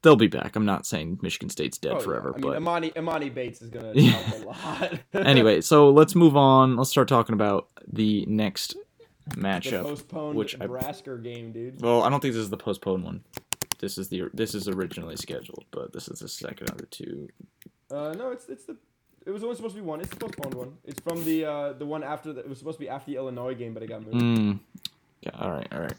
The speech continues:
Speaker 1: all right. All right, let's get into the old Nebraska.
Speaker 2: Dude,
Speaker 1: So
Speaker 2: we're
Speaker 1: this is,
Speaker 2: favored
Speaker 1: so this, this is this,
Speaker 2: seventy-six percent.
Speaker 1: this is this Saturday. Uh,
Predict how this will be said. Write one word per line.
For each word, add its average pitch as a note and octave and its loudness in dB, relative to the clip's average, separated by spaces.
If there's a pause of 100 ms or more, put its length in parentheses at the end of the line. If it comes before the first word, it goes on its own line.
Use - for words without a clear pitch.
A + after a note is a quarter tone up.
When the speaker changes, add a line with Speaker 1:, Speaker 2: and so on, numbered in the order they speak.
(100)
Speaker 1:
all C#2+ -12
right. - -14 (1120)
All - -8
right, C#2 -8
let's C3 2
get G#2+ 0
into F#2 -6
the F#2 -6
old E2+ -4
Nebraska. D2 -4 (1400)
Speaker 2:
Dude, A#2 -12
Speaker 1:
So - -2
Speaker 2:
we're B2+ 8
Speaker 1:
this C3 6
is, D3+ 6
Speaker 2:
favored C#3 -10
Speaker 1:
so C#3+ 6
this, C#3 8
this C3+ -2 (300)
is C3 4
this, D#3 8
Speaker 2:
seventy-six - -2
percent. - -12
Speaker 1:
this C3+ 0
is C3+ 4
this B2+ 4
Saturday. F#2+ 0 (580)
Uh, G2+ 8